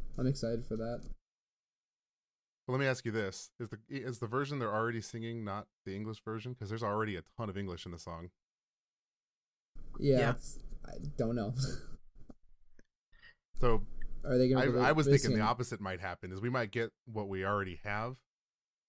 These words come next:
Speaker 2: and the interna-, or the Japanese version of the album, all of the up, up,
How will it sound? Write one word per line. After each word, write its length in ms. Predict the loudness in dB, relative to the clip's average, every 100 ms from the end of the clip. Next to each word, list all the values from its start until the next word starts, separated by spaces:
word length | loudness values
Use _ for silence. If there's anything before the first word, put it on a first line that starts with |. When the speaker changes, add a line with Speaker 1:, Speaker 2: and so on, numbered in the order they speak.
| _ _ -8
Speaker 2:
and 360 | -4 -4 -6 -6
the 100 | -4
interna-, 320 | -2 -2 -2
or 80 | -4
the 220 | -4 -6
Japanese 460 | -4 -4 -4 -4 -4
version 260 | -6 -6
of 80 | -6
the 100 | -6
album, 460 | -6 -6 -8 -10 -14 _ _ _ _
all 120 | -4 -2
of 80 |
the 220 | -4 -6 -6
up, 160 | -6
up, 160 | -4